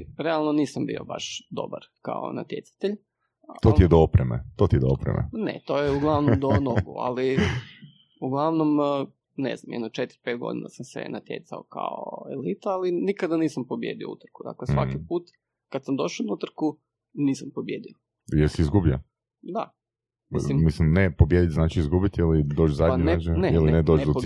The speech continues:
Speaker 1: pobijediti,
Speaker 2: znači?
Speaker 1: dakle, biciklizam, ono, u tenisu imaš dva,
Speaker 2: Mhm.
Speaker 1: jedan pobijedi, jedan izgubi.
Speaker 2: Mhm.
Speaker 1: U biciklizmu na startu imaš sto, jedan pobijedi, devedeset devet izgubi, odnosno ne pobijedi. Dakle, ja nisam nikada bio taj koji je pobjedio,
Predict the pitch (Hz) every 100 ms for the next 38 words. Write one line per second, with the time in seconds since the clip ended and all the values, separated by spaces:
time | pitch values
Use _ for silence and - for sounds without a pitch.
0 | 69 67 67 - 190 - 151 - 160 151
1 | - - - 147 147 - - 180 175 165
2 | 143 120 62 _ _ - 139 139 185 190
3 | 190 185 180 165 - _ _ - - -
4 | 156 160 - - _ - 131 135 139 -
5 | 123 156 165 175 170 170 147 123 - 67
6 | 64 80 82 123 120 - 131 135 160 160
7 | 165 165 175 165 - 160 - _ _ -
8 | 131 131 113 - 120 123 151 208 - _
9 | - 131 117 127 135 160 131 - 127 131
10 | 117 - _ _ _ 123 110 - 117 117
11 | 117 113 - - - - _ _ _ 123
12 | - 143 143 156 139 170 185 160 160 160
13 | - 147 - 135 131 131 127 - 131 -
14 | -